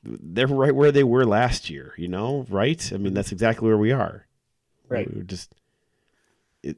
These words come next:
Speaker 1: we're the three seed, and that's just what it's gonna be.
Speaker 2: And that's, and it worked, worked out well last year, so, I mean, I can't complain with the results.
Speaker 1: Right, and I, I, I don't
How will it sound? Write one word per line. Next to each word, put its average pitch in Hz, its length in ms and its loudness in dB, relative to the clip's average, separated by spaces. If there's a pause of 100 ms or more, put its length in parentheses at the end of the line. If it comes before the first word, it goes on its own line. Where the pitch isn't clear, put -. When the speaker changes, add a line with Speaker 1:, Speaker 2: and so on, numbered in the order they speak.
(100)
Speaker 1:
we're 104 200 2
the 123 100 0
three 110 280 0
seed, 117 520 -2 (220)
and 95 100 -10
that's - 500 -6 (240)
just - 320 -16
what 98 100 -2
it's 90 120 -12
gonna 120 160 0
be. 123 360 -2 (440)
Speaker 2:
And 107 180 -12
that's, - 340 -20 (540)
and 107 100 -10
it 107 60 -10
worked, 135 260 -8 (280)
worked 147 180 -6
out 165 140 -2
well 156 140 -2
last 139 340 -6
year, 98 140 -12
so, - 140 -12
I 101 100 -10
mean, 98 220 -14
I 101 200 -16
can't 120 240 -14
complain 120 340 -10
with 113 120 -14
the 92 60 -20
results. 92 680 -18 (720)
Speaker 1:
Right, 147 180 0
and 120 160 -6
I, 117 100 -6 (100)
I, 85 120 -12 (460)
I - 100 -6
don't 147 220 -2